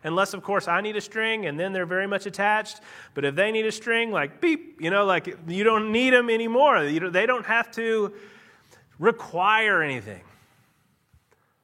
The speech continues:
But we all know that's just, that's not how love works. If you want the one, you have to give the other. If you want the love, you have to give the commitment.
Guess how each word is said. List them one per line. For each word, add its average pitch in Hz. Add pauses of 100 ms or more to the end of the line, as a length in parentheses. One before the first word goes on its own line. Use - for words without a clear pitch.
(1160)
But -
we 277
all 220
know 113
that's 160
just, 196 (160)
that's -
not 120
how 196
love 185
works. 190 (1700)
If 127
you 151
want 240
the 214
one, 208
you 123
have 139
to 147
give 160 (500)
the 139
other. 139
If 101
you 131
want 202
the 196
love, 185
you 139
have 156
to 143
give 175 (400)
the 143
commitment. 202